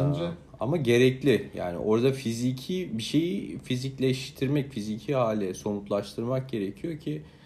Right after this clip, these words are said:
Speaker 2: aa, o ölüm meselesini bir şekilde kabullenebil. Yoksa mesela hiç gitmesen çok soyut ve çok havada kalan bir şey oluyor. Ya da işte son görev falan diyorsun. Aslında son görev kendin için ya. Yani,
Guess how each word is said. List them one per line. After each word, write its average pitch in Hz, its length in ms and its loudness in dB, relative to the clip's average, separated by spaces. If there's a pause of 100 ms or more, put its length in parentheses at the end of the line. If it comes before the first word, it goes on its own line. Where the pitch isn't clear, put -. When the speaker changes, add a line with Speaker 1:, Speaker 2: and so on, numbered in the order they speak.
(420)
Speaker 2:
aa, 101 60 -8 (280)
o 98 480 0
ölüm 113 280 2
meselesini 127 1080 -2 (220)
bir 113 180 -6
şekilde 113 680 -2 (260)
kabullenebil. 101 760 0 (300)
Yoksa 92 320 -6
mesela 85 300 -8
hiç 104 160 -8
gitmesen - 480 -8 (840)
çok - 280 -2
soyut 131 500 0
ve 127 100 -4
çok 123 220 -6
havada 117 300 2
kalan 110 360 -4
bir - 40 -14
şey - 200 -10
oluyor. 90 300 -8 (180)
Ya - 100 -8
da 98 120 -2
işte - 220 -8
son 110 280 0
görev 98 240 2
falan 90 440 -6
diyorsun. 73 300 -8
Aslında 104 240 -8
son 113 280 -2
görev 90 260 -6
kendin 107 420 -2
için 85 300 -10
ya. - 260 -14
Yani, - 240 -10